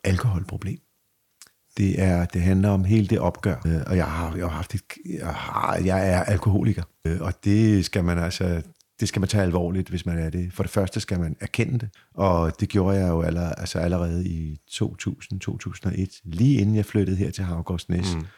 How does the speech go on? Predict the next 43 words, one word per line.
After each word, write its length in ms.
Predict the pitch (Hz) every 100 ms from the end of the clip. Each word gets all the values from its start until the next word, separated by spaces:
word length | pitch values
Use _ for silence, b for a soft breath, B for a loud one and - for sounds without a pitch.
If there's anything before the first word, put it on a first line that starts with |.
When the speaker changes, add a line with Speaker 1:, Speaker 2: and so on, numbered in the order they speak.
| B -
Speaker 1:
var 160 | 90
jeg 200 | 85 90
i 40 | 92
sådan 220 | - 95
et, 180 | 90 -
øh, 220 | 90 85 85
Minnesota-forløb. 960 | 90 87 101 90 107 101 - 92 90 - -
Speaker 2:
Ja. 120 | 87 82 B B B B B B B _ -
Speaker 1:
Det 40 |
var 60 | 92
sindssygt 320 | 110 104 101
godt. 220 | 90 95 _ _ _ _ _
Og 180 | - 90
det 120 | 98
var 80 | 90
på 100 | 87
den 200 | 95 101
der 120 | 104 98
Minnesota-kur, 840 | 95 90 107 95 107 - 101 92
at 180 | 85 82
jeg 120 | 80
besluttede 400 | 87 95 87 90
mig 120 | 87
for 300 | - 82 - 87
at 120 | -
flytte 320 | 92 82 90
til 180 | - -
Sverige. 340 | - 127 123 - _ B B B
Det 60 | -
Speaker 2:
Ja. 60 |
Speaker 1:
var 60 | 92
der, 180 | 104 98
jeg 160 | 90
så 180 | - 113
huset 500 | - 95 110 - 104
her 240 | 101 95 95 101 -
på 80 | 85
en 100 | 85
annonce. 460 | 85 80 90 - - b b b b b b 101
Øh, 60 | 85 78 78 76 76 82 117 _ _ _
og 640 | - 87 78 73 - - 101
så 140 | - -
kørte 240 | -